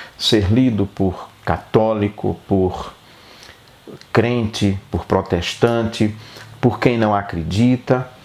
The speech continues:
É um livro para quem passou pela experiência do luto,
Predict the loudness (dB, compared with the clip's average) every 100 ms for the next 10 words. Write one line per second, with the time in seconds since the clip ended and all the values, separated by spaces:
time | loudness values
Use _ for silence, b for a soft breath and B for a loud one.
0 | B B B 0 2 2 4 4 2 0
1 | 0 0 -2 -12 -20 -4 0 0 -2 -2
2 | 0 2 0 -2 -2 -2 0 2 2 2
3 | 0 0 0 -2 -2 0 0 2 0 -2
4 | -2 -2 -2 -8 -20 -20 -14 -4 0 2
5 | 2 0 -4 -6 -6